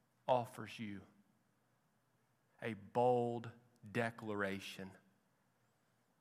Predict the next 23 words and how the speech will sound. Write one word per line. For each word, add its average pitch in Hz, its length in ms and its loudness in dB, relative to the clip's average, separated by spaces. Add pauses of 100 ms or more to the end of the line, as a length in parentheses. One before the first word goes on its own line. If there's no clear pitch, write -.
(1800)
much 117 460 2
like 104 400 0 (240)
the 117 80 2
one 110 240 4
he 113 100 -2
pronounced 113 800 -2
over 110 240 -2
the 98 140 -4
storm 98 760 -4
and 107 160 -4
the 98 80 -6
wind 110 480 -2
and 95 160 -8
waves 95 480 -4 (140)
stopped. - 680 -8 (4000)
I 117 40 -4
want 123 220 -4
you 127 60 -2
to 120 80 0
know 120 220 4
that 107 120 -2
our 117 200 2
King, 120 500 -4